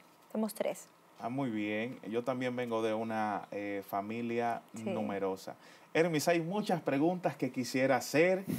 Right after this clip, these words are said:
Speaker 1: <laughs>
Speaker 2: eh, muchas preguntas que te sonrojarían, pero la verdad nos
Speaker 1: No,
Speaker 2: tenemos
Speaker 1: no
Speaker 2: que
Speaker 1: me
Speaker 2: ir.
Speaker 1: sonrojes.
Speaker 2: Sí, la verdad nos tenemos
Speaker 1: <laughs> No.
Speaker 2: que ir. Eh, ya no nos queda tiempo, Paola, ¿verdad? Nos tenemos que ir. A la vuelta continuamos con el contenido habitual del programa.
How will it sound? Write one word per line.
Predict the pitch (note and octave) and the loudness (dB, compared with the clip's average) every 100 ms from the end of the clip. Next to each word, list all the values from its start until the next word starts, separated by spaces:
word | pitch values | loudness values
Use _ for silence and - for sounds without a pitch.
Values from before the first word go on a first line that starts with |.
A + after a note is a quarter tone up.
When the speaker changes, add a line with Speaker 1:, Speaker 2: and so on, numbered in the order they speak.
| - B3+ | 0 0
Speaker 1:
<laughs> | - C4+ E3 | 2 0 4
Speaker 2:
eh, | A#2+ A#2+ A#2 A2+ A2 G#2+ | 6 6 6 6 4 2
muchas | C#3+ D#3+ D#3+ | 0 2 2
preguntas | D#3 C3+ C3 D#3 D3+ C3+ | 4 4 4 2 2 0
que | B2+ | 0
te | - A#2 | -2 0
sonrojarían, | A#2+ A#2 G#2+ G#2+ A2 C3 D3+ D3+ C3+ | 0 2 -2 2 4 6 4 2 -4
pero | A#2 A#2 | 0 6
la | A#2 | 8
verdad | A#2 A#2+ A#3+ | 8 6 6
nos | A#3 | 6
Speaker 1:
No, | G#3 | 4
Speaker 2:
tenemos | - A#3+ C4+ C4 B3 | 2 2 0 -2 2
Speaker 1:
no | |
Speaker 2:
que | E4+ | 6
Speaker 1:
me | G#4 | 6
Speaker 2:
ir. | |
Speaker 1:
sonrojes. | G4+ D4+ C4+ C4 B3 B3+ A#3 A3+ A#3+ D#5 - | 8 8 8 8 8 8 8 8 6 4 4
Speaker 2:
Sí, | - | 6
la | - A2 | 6 8
verdad | A2+ A#2 B2 C#3 | 6 6 4 4
nos | C3+ B2 | 2 2
tenemos | A#2 A#2+ B2 B2 A2+ | 2 2 2 0 0
Speaker 1:
<laughs> | |
No. | |
Speaker 2:
que | A#2+ A2 | 2 2
ir. | B2+ D3+ F3 - - - - A2 | 4 2 0 -6 -20 -10 -6 0
Eh, | A2+ A2 G#2+ G#2+ | 2 4 2 4
ya | C#3 | 4
no | D#3+ | 4
nos | D3 | 2
queda | D3+ C#3 C#3 | 4 4 4
tiempo, | D#3 F3 E3+ | 2 2 0
Paola, | D#3 E3 F3+ F3 | 4 4 4 2
¿verdad? | F3+ G#3 G#3 | 2 0 -4
Nos | A2 A2+ | -8 -6
tenemos | A2 A#2 C#3 C#3 | -4 -2 -4 0
que | C#3+ | 0
ir. | F3+ - - | 2 0 0
A | A2+ | 4
la | |
vuelta | A#2 B2+ D#3+ E3+ | 4 2 0 0
continuamos | D#3 C#3+ C3+ C3+ D#3 E3 | 0 -2 0 2 2 2
con | C#3+ C3 | -2 0
el | B2 A2+ | -2 0
contenido | A#2+ A#2 A#2+ C#3 D3 | 0 2 2 2 2
habitual | C3+ A#2+ C3+ E3 D#3+ | 0 0 2 4 2
del | C#3 | -2
programa. | A#2+ A2+ A2+ C3 D#3+ A3 | -2 0 4 4 4 -2